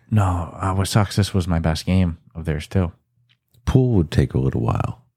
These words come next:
Speaker 1: Yeah, 'cause matches are long, but you could do duos with pool real easy.
Speaker 2: Yeah. Oh.
Speaker 1: But they probably wouldn't do that. That would be so catered to us.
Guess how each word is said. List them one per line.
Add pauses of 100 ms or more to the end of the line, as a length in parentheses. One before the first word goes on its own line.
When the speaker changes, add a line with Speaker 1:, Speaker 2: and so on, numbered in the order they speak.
(1160)
Speaker 1:
Yeah,
'cause
matches
are
long,
but
you
could
do
duos
with
pool
real
easy. (460)
Speaker 2:
Yeah. (320)
Oh. (240)
Speaker 1:
But
they
probably
wouldn't
do
that.
That
would
be
so
catered
to
us.